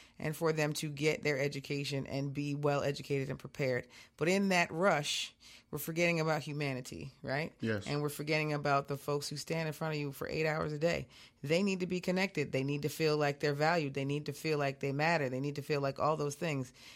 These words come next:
Speaker 1: And these students, they're young, but they're not stupid. And they
Speaker 2: Right.
Speaker 1: want those things too. And they see how we are failing too often to do that, which
Speaker 2: I
Speaker 1: is
Speaker 2: think
Speaker 1: why they
Speaker 2: we
Speaker 1: don't teach, right?
Speaker 2: Yeah, and I think within that we have to find a way to,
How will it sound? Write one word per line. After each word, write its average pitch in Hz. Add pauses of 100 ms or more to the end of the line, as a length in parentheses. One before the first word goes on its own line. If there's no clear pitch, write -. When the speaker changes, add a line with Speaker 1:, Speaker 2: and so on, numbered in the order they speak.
(120)
Speaker 1:
And 147
these 165
students, 180
they're 147
young, 156 (280)
but 139
they're 160
not 185
stupid. 147 (500)
And -
they 160
Speaker 2:
Right. 165
Speaker 1:
want 165
those 156
things 147
too. 147
And 147
they 151
see 185
how 165
we 151
are 147
failing 147 (540)
too 190
often 139
to -
do 151
that, - (680)
which 135
Speaker 2:
I -
Speaker 1:
is 143
Speaker 2:
think 131
Speaker 1:
why 151
they 135
Speaker 2:
we -
Speaker 1:
don't 190
teach, - (340)
right? 180 (380)
Speaker 2:
Yeah, 117
and 123
I 117
think 143
within 139
that 123
we 120
have 135
to 127
find 131
a -
way 131
to, 117